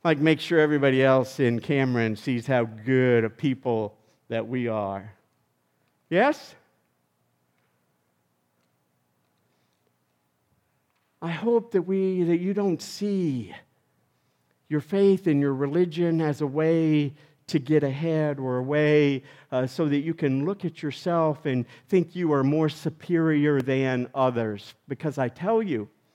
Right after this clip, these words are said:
if that's your purpose of gathering for worship, of praying, of reading Scripture, if that's your purpose, the only reward you will get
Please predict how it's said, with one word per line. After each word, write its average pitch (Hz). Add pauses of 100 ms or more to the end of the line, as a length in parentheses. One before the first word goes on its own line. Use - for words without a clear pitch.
(760)
if 160
that's -
your 175
purpose 170
of 131
gathering 175
for 147
worship, 165
of 123
praying, 190
of 139
reading 185
Scripture, 208
if 151
that's 220
your 170
purpose, 233 (220)
the 175
only 247
reward 214
you 233
will 175
get 247